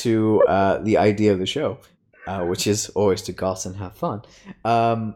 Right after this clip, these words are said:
one of my favorite things I really wanted to ask you about, especially with stay-at-home mom entrepreneurs dot com, like, entrepreneur dot com, what's the, like, would you say there's, like, a stay-at-home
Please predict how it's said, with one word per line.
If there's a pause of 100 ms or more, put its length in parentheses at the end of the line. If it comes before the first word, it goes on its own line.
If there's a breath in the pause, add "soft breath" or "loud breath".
one
of
my
favorite
things
I
really
wanted
to
ask
you
about,
especially
with
stay-at-home
mom
entrepreneurs
dot
com,
like,
entrepreneur
dot
com, (1080)
what's
the, (460)
like,
would
you
say
there's,
like,
a
stay-at-home